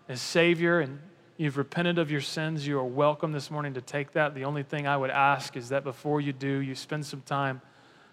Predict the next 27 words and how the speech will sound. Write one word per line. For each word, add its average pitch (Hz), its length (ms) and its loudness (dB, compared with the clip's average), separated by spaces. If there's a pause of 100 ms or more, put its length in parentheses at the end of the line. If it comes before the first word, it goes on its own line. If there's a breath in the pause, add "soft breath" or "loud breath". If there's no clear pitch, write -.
(100)
praying 151 440 4
and 139 80 2
asking 139 320 -2
God 139 240 4
to 131 100 -4
reveal 135 380 2
to 135 80 -2
you 131 100 -4
any 131 140 -6
sin 147 340 -6
in 139 100 -6
your 131 120 -6
heart. 123 260 -2 (1700)
And 160 60 -14
there's 139 120 -8
people 156 340 2
up 147 120 2
here 151 160 2
that 143 100 0
would 147 120 0
love 139 180 4
to 131 100 -10
pray 147 320 -2
for 139 180 -8
you 131 140 -8
to 123 140 -16
my 131 220 -6